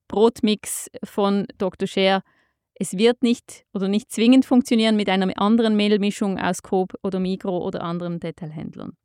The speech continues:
Und wie ich schon gesagt habe, beim Starten oder in, zum Anfang einfach Backmischungen verwenden, hilft wirklich auch. Und auch wenn man Rezepte aus dem Internet oder irgendwoher hat,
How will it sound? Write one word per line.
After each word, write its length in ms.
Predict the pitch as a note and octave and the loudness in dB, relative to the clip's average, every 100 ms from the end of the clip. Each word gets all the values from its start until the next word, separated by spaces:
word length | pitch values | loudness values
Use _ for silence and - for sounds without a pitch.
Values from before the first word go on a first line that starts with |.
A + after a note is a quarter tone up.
| _ _ _ _ _ _ _ - | _ _ _ _ _ _ _ 2
Und 240 | B3 - _ | 2 2 _
wie 180 | A3 C#4 | 0 2
ich 80 | - | 4
schon 160 | C#4+ | 2
gesagt 340 | C#4 C4+ C4+ - | 2 4 0 2
habe, 280 | C4+ B3 - _ | 0 0 -4 _
beim 220 | A#3 A#3 | 2 2
Starten 720 | - A#3+ A3+ B3+ - A#3+ A#3+ - | 2 2 2 2 0 0 0 -2
oder 240 | A3 G3+ | -6 -6
in, 340 | - G#3+ F#3 - _ _ _ _ | -8 -8 -10 -14 _ _ _ _
zum 220 | - A3+ | 0 2
Anfang 500 | - A#3 C#4 A3+ A3 | 4 4 4 2 0
einfach 320 | - A3 A3 | 0 -2 -2
Backmischungen 600 | - A#3+ - A3+ A3+ G#3 | -2 -2 0 -4 -4 -6
verwenden, 460 | - G3 F#3+ F#3 F#3+ | -6 -6 -6 -6 -6
hilft 420 | F#3 A#3 - - | -2 -2 -4 -4
wirklich 400 | G3 G#3 G3+ - | -4 -4 -8 -2
auch. 320 | G#3 A3+ - _ _ - _ _ | 0 0 -4 _ _ -20 _ _
Und 320 | - A3 G#3 - _ _ _ _ - | 0 0 0 -8 _ _ _ _ 0
auch 260 | A3 - - - | 0 0 -10 -4
wenn 240 | A3 C4 | 2 4
man 320 | C4 C4 B3+ - _ _ _ - | 4 2 0 -6 _ _ _ -4
Rezepte 460 | A3+ - C#4+ - G#3+ | -2 0 -2 0 -2
aus 100 | A#3 | 0
dem 140 | A#3 | 0
Internet 560 | B3 B3+ A#3+ A3 A3 - | 2 2 0 -4 -6 -6
oder 180 | A3 | -6
irgendwoher 540 | - A#3 A3 G#3+ G#3 G3 | -4 -4 -2 -2 -2 -2
hat, 240 | G3 G3+ | -4 -6